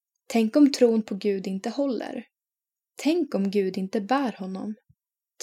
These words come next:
Tvivlet gnager sig in. Herren är min herde. Redan dagen efter läkarbesöket är det dags för operation.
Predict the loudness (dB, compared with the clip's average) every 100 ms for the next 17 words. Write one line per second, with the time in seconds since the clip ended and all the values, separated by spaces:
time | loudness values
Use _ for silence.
0 | -4 -2 -2 -4 -8 -8 -6 -6 -8 -10
1 | -10 -8 -10 -10 -10 -12 -16 _ _ _
2 | _ _ _ _ _ _ _ _ _ _
3 | _ _ _ _ _ _ _ _ 2 2
4 | 4 2 2 0 -4 -4 -6 -6 -4 -4
5 | -6 -10 -12 -18 _ _ _ _ _ _
6 | _ _ _ _ _ _ _ _ _ _
7 | 2 4 6 4 4 2 0 -2 -2 -6
8 | -2 -2 -2 -6 -6 -6 -6 -8 -8 -10
9 | -12 -10 -12 -6 -4 -4 -6 -10 -12 -8
10 | -8 -6 -10 -6 -6 -6 -10